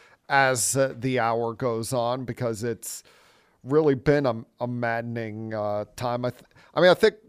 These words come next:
you know, we can all do one thing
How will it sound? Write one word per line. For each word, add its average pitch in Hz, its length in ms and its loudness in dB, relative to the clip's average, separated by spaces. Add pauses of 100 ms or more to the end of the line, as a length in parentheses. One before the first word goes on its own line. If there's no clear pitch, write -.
(340)
you 190 40 0
know, 180 60 6
we 160 140 2
can 185 160 2
all 208 160 6
do 156 560 4 (1200)
one 156 260 2
thing 139 400 -2